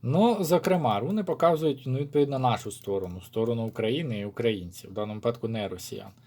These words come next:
Чи вдасться в них? Ну, щось по мінімуму таки вдасться, бачите? Але нюанси. От, відже, Вуньо, Дагас, Пуста руна, вона ж Вірт, е, Іса. Ось, ну, радісні новини по питанню будуть.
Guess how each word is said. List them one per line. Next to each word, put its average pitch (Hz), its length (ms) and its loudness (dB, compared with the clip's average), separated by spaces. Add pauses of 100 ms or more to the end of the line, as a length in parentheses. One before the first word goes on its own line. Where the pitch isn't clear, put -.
(220)
Чи 170 140 -2
вдасться 226 420 6
в 113 60 -2
них? 101 140 -8 (220)
Ну, 269 380 2
щось 269 360 2
по - 140 2
мінімуму 190 460 2
таки 143 260 4
вдасться, - 420 -4
бачите? 175 360 0 (120)
Але 151 460 8 (240)
нюанси. 117 720 -2 (680)
От, 139 300 0
відже, 139 280 4
Вуньо, 226 460 4
Дагас, 185 480 4
Пуста 131 360 2
руна, 196 280 2
вона 165 240 0
ж 143 160 -4
Вірт, 160 340 0
е, 123 500 -6
Іса. 135 340 -12 (720)
Ось, 143 380 8
ну, 214 180 6
радісні 208 460 8
новини 185 380 4
по 151 140 0
питанню 156 500 2
будуть. 139 600 0